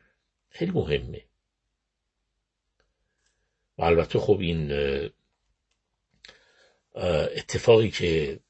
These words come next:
با مخالفت <clears throat> اه، ژوریست‌های کمپ مخالف کلسن میفته و منجر به، اه، برآمدن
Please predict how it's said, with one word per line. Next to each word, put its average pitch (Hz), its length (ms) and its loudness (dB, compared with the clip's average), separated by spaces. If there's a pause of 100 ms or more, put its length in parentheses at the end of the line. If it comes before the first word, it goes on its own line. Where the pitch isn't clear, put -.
(560)
با 95 380 6 (120)
مخالفت - 560 -8 (1300)
<clears throat> - 80 -6 (680)
اه، 87 400 2 (180)
ژوریست‌های 95 840 2
کمپ 104 360 2
مخالف 92 600 4 (600)
کلسن 87 640 2 (440)
میفته 110 920 2 (380)
و 90 80 -2
منجر 87 600 4
به، 80 420 0 (360)
اه، 71 360 -6 (720)
برآمدن 90 1080 4